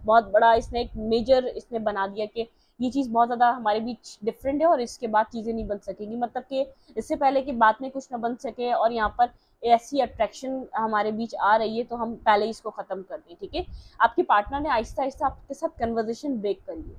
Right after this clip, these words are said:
ठीक है। एक सडन आप लोगों के बीच अक्टूबर में बिल्कुल ब्रेकअप हुआ है या तो सेप्ट-, अ, अगस्त में ब्रेकअप हुआ है, कुछ ऐसा ब्रेकअप सीन हुआ है जो बहुत एक सडन हुआ था, जैसे ब्लॉकेजेस आ जाना, एक डायरेक्टली फैमिली या मदर का रीजन देके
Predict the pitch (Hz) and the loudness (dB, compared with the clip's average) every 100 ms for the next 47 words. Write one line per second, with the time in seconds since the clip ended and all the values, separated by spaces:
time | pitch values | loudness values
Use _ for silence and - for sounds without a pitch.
0 | - - 311 - _ _ _ - - - | -16 -6 -6 -6 _ _ _ -10 -10 0
1 | - 285 381 262 226 247 247 254 254 - | 2 4 4 4 2 0 -6 -4 -6 -2
2 | 226 - 277 262 277 262 233 233 294 220 | -4 -2 -2 0 0 0 -2 -2 -2 0
3 | 220 254 247 254 233 233 226 247 208 _ | 0 -2 -4 2 4 4 0 -8 -8 _
4 | - 202 214 - 220 240 247 269 233 208 | -2 2 2 4 2 2 -2 -8 -6 -6
5 | 202 226 226 220 240 _ - - 392 277 | -2 -4 2 2 2 _ -12 -2 0 0
6 | 269 311 208 226 240 359 - 269 269 233 | 2 0 0 -4 -4 -8 -6 -4 -2 6
7 | 226 247 262 262 214 240 262 - 247 - | 6 6 0 -2 4 4 4 -4 -14 -4
8 | 247 262 269 220 202 208 214 220 220 220 | 0 0 2 0 -2 -8 -10 0 2 2
9 | 254 233 247 196 190 185 202 214 _ _ | 0 -6 -6 -8 -4 -2 -2 -6 _ _
10 | - 233 220 214 233 247 277 247 214 226 | -2 4 6 8 6 2 -4 0 0 0
11 | 247 240 202 214 220 240 247 233 226 240 | 4 4 2 -2 0 0 2 2 2 -2
12 | 262 214 202 262 | -2 -4 -4 -8